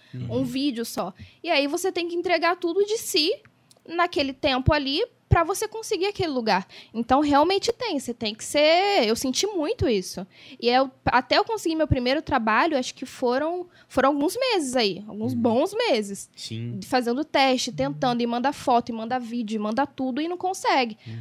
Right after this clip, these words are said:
Speaker 2: Mas aí até que você consegue ali achar alguma característica sua que te, te diferencie, né?
Speaker 1: Uma essência, né?
Speaker 2: É, uma
Speaker 1: Legal.
Speaker 2: essência, alguma coisa. Ele, você vai se sentindo mais à vontade também. E aí rola, mas tem muito disso,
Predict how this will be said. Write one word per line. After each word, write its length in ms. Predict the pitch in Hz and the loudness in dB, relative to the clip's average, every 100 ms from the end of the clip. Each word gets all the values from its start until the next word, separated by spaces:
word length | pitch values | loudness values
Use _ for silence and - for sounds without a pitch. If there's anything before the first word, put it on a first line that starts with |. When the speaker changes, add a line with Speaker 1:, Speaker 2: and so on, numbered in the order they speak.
| - | -4
Speaker 2:
Mas 260 | 240 247 | 0 2
aí 100 | 277 | 2
até 180 | 302 302 | 2 0
que 80 | 339 | 0
você 240 | 370 370 381 | -2 -2 -4
consegue 480 | 392 392 330 262 | -4 0 2 4
ali 220 | 262 240 240 | 2 0 0
achar 640 | 226 - 240 226 214 190 _ _ | 0 0 2 2 0 -4 _ _
alguma 420 | - 220 247 311 | -6 -4 -4 -4
característica 720 | 311 269 240 - 247 233 - 240 | -4 -2 -4 -2 -4 -4 -4 -6
sua 260 | - 233 233 | -4 -4 -2
que 160 | 247 | -4
te, 160 | 214 226 - - | -6 -8 -10 -6
te 160 | - | -4
diferencie, 800 | 233 233 254 240 277 - 277 403 | -4 -4 -4 -4 -4 -2 0 0
né? 80 | 381 | 0
Speaker 1:
Uma 100 | 135 | -2
essência, 580 | 120 - 135 156 - 135 | -2 -4 -4 -4 -6 -6
né? 100 | 143 240 262 | -2 4 4
Speaker 2:
É, 60 | 320 | 4
uma 40 | |
Speaker 1:
Legal. 140 | 294 240 | 0 -4
Speaker 2:
essência, 800 | - 233 262 311 240 233 190 202 - | -4 -2 0 0 -4 -4 -4 -6 -4
alguma 340 | 226 220 254 | -2 -2 -2
coisa. 220 | 254 240 | 0 0
Ele, 80 | 262 | 0
você 100 | 277 | 0
vai 100 | 262 | -2
se 60 | - | -2
sentindo 260 | 277 285 | -4 0
mais 200 | 262 247 | 4 6
à 60 | 262 | 6
vontade 640 | 262 302 285 277 277 240 | 4 4 6 6 6 4
também. 480 | 233 247 233 233 302 - - - | 0 0 2 2 0 -6 -20 -2
E 120 | 254 | 6
aí 180 | 247 247 | 8 6
rola, 420 | 262 427 330 240 | 4 6 6 6
mas 280 | 214 208 - | 2 0 -2
tem 200 | - 233 | 0 2
muito 360 | 311 254 302 226 | 2 0 -2 -4
disso, 440 | 175 147 - 190 | -4 -6 -8 -14